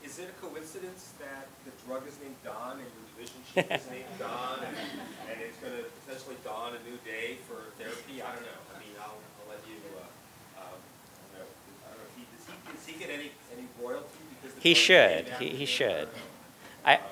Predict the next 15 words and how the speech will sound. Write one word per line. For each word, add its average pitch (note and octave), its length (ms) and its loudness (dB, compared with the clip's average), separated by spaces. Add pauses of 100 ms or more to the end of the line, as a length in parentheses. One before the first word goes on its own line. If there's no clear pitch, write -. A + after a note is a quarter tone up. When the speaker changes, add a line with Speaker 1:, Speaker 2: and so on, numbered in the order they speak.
(220)
Speaker 2:
I C#3 100 12
tried E3+ 160 12
to E3 80 4
find D3+ 180 10
a C3 140 10
drug A#2 240 8
named G2+ 240 4
Pat, F2+ 400 4
but F#2 160 0
it's - 160 -6
not G1+ 160 -4
out G1+ 240 0
there. G1+ 160 -2
I'm - 320 -8
sorry. - 160 -12